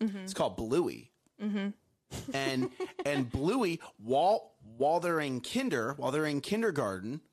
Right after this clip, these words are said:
Speaker 2: okay, 'cause Bluey's in kindergarten, they, they pretend life.
Speaker 1: Mm-hmm.
Speaker 2: Like, like, they pretend,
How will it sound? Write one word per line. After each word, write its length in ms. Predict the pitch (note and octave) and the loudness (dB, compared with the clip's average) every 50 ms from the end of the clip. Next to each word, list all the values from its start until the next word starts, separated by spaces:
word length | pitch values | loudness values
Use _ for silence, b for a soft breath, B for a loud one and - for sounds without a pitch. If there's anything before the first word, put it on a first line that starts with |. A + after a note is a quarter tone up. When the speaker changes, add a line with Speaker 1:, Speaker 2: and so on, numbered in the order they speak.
| - - | -8 -6
Speaker 2:
okay, 340 | A#2+ - - A2+ A#2 C#3 | -4 -2 -2 0 0 -2
'cause 160 | C#3+ - B2 A2+ | -2 -4 -6 -4
Bluey's 340 | A2+ B2 A#2+ B2+ C3+ B2+ | -2 0 2 2 2 2
in 140 | C#3+ D3 D3 | 2 0 0
kindergarten, 640 | - F#3 F#3 G3+ F#3 C#3+ C#3 A#2 A2+ A2 A#2 B2 - _ _ _ _ _ _ _ _ _ _ _ _ _ _ _ B B B B B B B B B | 0 0 2 2 2 2 2 2 2 0 -2 -4 -6 _ _ _ _ _ _ _ _ _ _ _ _ _ _ _ B B B B B B B B B
they, 360 | - C#3+ D3 D3+ D3 C#3+ D3 B B B B - | -2 0 0 2 2 2 0 B B B B -2
they 120 | F3+ F3+ | -2 -2
pretend 560 | - - - D3 - - - F#3+ G3 F#3+ F3 D#3 | -2 -2 -4 -6 -6 -4 -2 0 0 0 0 -2
life. 640 | C#3+ C3 D3 G3+ A#3 - - - - - - - _ _ _ _ _ _ _ _ _ _ _ _ _ _ _ _ - A3+ | -2 0 0 0 0 -2 -4 -8 -14 -16 -18 -20 _ _ _ _ _ _ _ _ _ _ _ _ _ _ _ _ -4 -4
Speaker 1:
Mm-hmm. 160 | G#3+ G3 G3+ | -2 0 0
Speaker 2:
Like, 140 | - D3+ - | 0 2 2
like, 220 | D#3 E3 D3+ - B B B B | 2 2 0 -2 B B B B
they 120 | C#3 C#3 | -2 -2
pretend, 680 | C#3 - E3 D3+ - - E3+ F#3+ G3 G3 G3 F#3 E3 | 0 0 -2 -4 -4 -2 -2 0 0 2 0 0 0